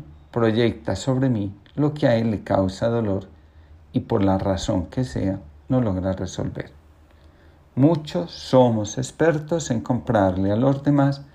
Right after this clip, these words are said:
las proyecciones de sus sufrimientos, de sus miedos y de lo que no quieren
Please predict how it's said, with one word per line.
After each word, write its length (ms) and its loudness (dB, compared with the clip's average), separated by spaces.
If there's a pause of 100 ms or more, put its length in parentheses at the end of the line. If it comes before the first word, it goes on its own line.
(440)
las 180 2
proyecciones 920 2
de 120 -4
sus 340 -2
sufrimientos, 920 -4 (160)
de 180 0
sus 180 -4
miedos 520 0 (460)
y 60 0
de 120 6
lo 160 6
que 100 4
no 240 4
quieren 480 0